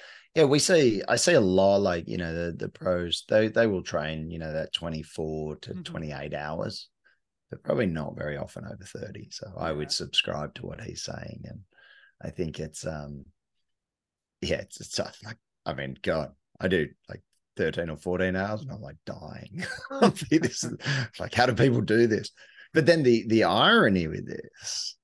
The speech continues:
Speaker 1: sorry, I know we should probably wrap this up soon, but the irony with this is, like, I think when you look at the recommendations for, like, exercise on a daily basis, it's around, what, sixty minutes a day.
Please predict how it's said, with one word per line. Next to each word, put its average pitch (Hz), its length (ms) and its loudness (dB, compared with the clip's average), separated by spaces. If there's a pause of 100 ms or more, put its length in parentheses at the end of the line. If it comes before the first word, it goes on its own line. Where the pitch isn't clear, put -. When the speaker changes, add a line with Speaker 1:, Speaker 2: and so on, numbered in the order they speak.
Speaker 1:
sorry, 73 280 0
I 71 100 0
know 80 140 0
we 71 120 -4
should - 160 -4
probably 76 220 -6
wrap 80 200 0
this - 160 -4
up 95 160 0
soon, 80 300 -2
but 78 160 -2 (260)
the 92 140 4
irony 107 420 6
with 80 160 -2
this 82 240 -4
is, 82 160 -2
like, 80 260 -8 (300)
I - 60 -8
think 160 220 0
when 147 100 2
you 107 80 4
look 98 240 2
at 95 100 -2
the 85 120 -2
recommendations 90 840 0
for, 87 140 -4
like, 73 280 -6
exercise - 800 -6
on 90 120 -6
a 82 60 -4
daily 82 280 -4
basis, - 500 -2
it's - 160 -14
around, 92 340 -2
what, - 200 -8
sixty - 340 -4
minutes 87 300 -4
a 78 60 -4
day. 110 340 4